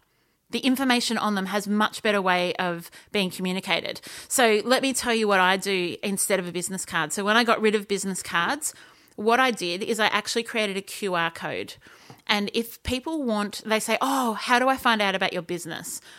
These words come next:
I open up my phone. I've got a Q R code that's saved on a page on my,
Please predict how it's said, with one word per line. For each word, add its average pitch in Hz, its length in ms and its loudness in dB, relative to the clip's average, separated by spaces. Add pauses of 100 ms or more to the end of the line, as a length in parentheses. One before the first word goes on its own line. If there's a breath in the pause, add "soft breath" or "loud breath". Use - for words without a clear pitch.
(180 loud breath)
I - 220 2
open 233 160 0
up 254 100 2
my 262 160 0
phone. 185 540 -2 (220)
I've 185 160 -2
got 190 120 0
a 185 40 -4
Q 240 280 0
R 220 160 6
code 196 260 -2
that's - 220 -6
saved 185 400 -2
on 180 100 -4
a 170 60 -6
page 185 580 -4
on 190 200 -2
my, 170 360 -2